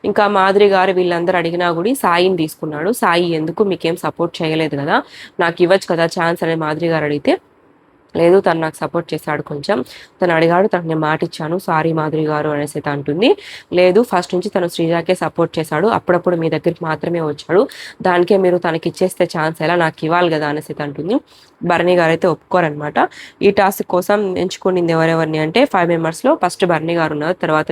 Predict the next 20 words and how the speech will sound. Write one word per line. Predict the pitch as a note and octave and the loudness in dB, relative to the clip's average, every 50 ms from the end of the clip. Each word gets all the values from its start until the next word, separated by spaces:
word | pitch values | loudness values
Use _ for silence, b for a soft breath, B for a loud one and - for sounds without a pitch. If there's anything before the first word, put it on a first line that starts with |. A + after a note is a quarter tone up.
| D3+ | -6
దివ్య, | D3+ E3 D3+ D#3 E3 F3 G3+ A#3+ C#4 B B B B B B B B B B _ - | -6 -8 -8 -4 -2 0 0 0 -2 B B B B B B B B B B _ -2
తర్వాత | F3 F3+ F3+ F3 F3 F#3+ F#3 - | 0 2 2 2 2 0 0 0
తనుజ, | F3+ E3 E3 E3 E3+ E3 E3 F#3 G3+ A3+ - - _ _ _ _ _ - | 0 0 0 0 -2 0 0 2 2 0 0 -4 _ _ _ _ _ -4
ఇంకా | - F3+ F3+ F3 F#3 F3 | -2 0 0 2 0 0
వచ్చేసి | E3+ - F3+ F3 E3+ - B3+ C4+ B3+ A3 F3+ D#3+ D3+ D3+ B B B B B B - F#3 | 0 0 -2 -2 -2 0 0 2 2 2 2 0 0 -4 B B B B B B -4 0
నిఖిల్ | F#3 F#3 F3+ F3 F3 - G#3 F#3 G3+ A3 A3+ | 2 4 4 2 2 2 0 2 4 4 2
and | - - E3+ E3 E3 | 2 2 0 -2 -2
సాయి, | - F#3 D#3 D#3 D#3 D#3 D#3 | -2 0 0 0 0 0 0
ఈ | D#3 E3+ | -2 -2
ఫైవ్ | F#3+ - F3 E3+ F3 | 0 0 2 2 4
మెంబర్స్ | F3 F3+ F3+ F#3 F3+ - - | 2 2 2 2 0 0 -2
అయితే | F3 - E3 | -4 -4 -2
ఉన్నారు | D#3 D#3 D3+ D3 D3+ E3+ G#3 | -4 -4 -4 -2 0 0 0
టాస్క్ | D3+ - F3 E3 E3 - - | 0 2 0 0 0 -2 -4
కోసం. | - E3 D#3 E3 - C4 F#4 - B B B B B B B B _ _ _ _ _ _ _ _ _ _ _ _ _ _ _ _ _ _ _ _ _ _ _ - - | -2 -2 -2 0 2 2 2 0 B B B B B B B B _ _ _ _ _ _ _ _ _ _ _ _ _ _ _ _ _ _ _ _ _ _ _ -8 -2
టాస్క్ | - G3+ G3+ G#3 G#3+ - - | 0 2 2 2 0 0 -2
ఏంటి | G#3+ F#3+ F#3+ G3 G3 F#3+ G3+ | 0 0 0 0 0 0 0
అంటే, | F#3+ F3+ F#3 F#3 A#3+ D4 F4 - - _ - _ _ _ _ _ _ _ _ _ _ _ _ _ _ _ _ _ _ _ _ _ _ _ _ - B B B B _ | 0 0 0 0 0 0 0 0 -4 _ -20 _ _ _ _ _ _ _ _ _ _ _ _ _ _ _ _ _ _ _ _ _ _ _ _ -20 B B B B _
టాస్క్ | - G#3+ G3+ G#3+ G#3 - - | 0 0 0 0 0 0 0
వచ్చేసి | G3 F#3+ - G3 G3 F#3+ C4 | 0 2 2 0 0 0 0